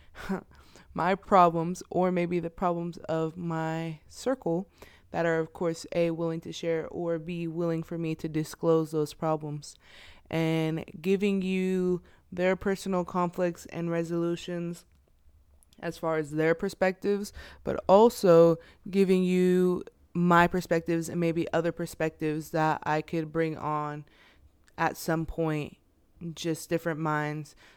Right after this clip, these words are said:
So the idea really is, I hope you don't hear my dog, sorry,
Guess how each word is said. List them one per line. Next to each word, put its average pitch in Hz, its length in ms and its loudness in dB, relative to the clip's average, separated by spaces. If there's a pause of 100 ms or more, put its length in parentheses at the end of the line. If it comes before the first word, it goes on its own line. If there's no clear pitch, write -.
So 160 720 2
the 170 200 2
idea 180 380 4
really 165 400 0
is, 165 560 0 (340)
I - 120 -6
hope 147 200 -2
you 147 80 -2
don't 139 180 -4
hear 139 120 -4
my 131 140 -4
dog, 135 400 -2
sorry, 135 440 -4